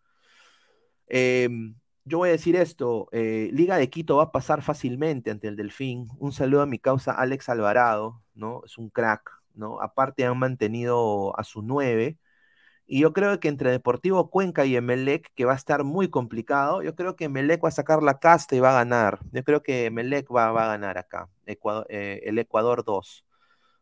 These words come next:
Va a ganar Emelec. Ese, esa es mi opinión. A ver, vamos a ver comentarios.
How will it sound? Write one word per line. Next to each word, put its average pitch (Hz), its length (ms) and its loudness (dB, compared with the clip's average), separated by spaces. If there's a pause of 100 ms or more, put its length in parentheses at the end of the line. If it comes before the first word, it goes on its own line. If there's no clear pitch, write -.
(120)
Va 135 120 6
a - 20 4
ganar 127 240 2
Emelec. 98 400 -2 (540)
Ese, 156 260 -4
esa 175 140 -4
es - 20 -6
mi 151 80 -2
opinión. 117 460 -2
A 117 60 2
ver, 131 80 2
vamos 160 200 0
a 135 60 4
ver 143 160 4
comentarios. 113 760 0